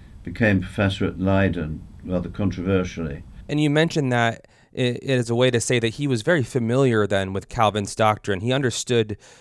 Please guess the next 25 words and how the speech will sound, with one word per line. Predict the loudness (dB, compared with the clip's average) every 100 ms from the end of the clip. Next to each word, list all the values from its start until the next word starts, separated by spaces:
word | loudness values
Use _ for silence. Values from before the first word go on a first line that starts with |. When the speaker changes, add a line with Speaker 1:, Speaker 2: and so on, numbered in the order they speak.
| _ 2
Speaker 2:
that | 2 2
perspective | -4 2 0 2 -4
through, | -4 0 2 2
through | 0 0 0
and | 0
through. | -4 -4 -6 -16 -20 _ -16 -14 2
Speaker 1:
Yeah, | 2 4 4
oh | 4
yeah. | 4 2 -4 -16 -18 -16 -14 -14 -14 -14 -16 -14 -14 -12 -14 -6
Yeah, | 2 4
well, | 6
he | 6
was | 6 4
an |
able | 4 4 2 0 -4 -14 -18 2
man. | 6 8 6 0 -8 -18 -18 0
Uh, | 4 4 0 -8 -18 -8 -6
th-, | -6 2
there | 6
aren't | 8 6 4
actually | 4 2 2 2
many | 4 8 10 12 10 8 4 0 -8 -16 -18 -18 -4
who | 0 2
follow | 6 8 10 8 6
Arminius | 2 4 4 4 0 -4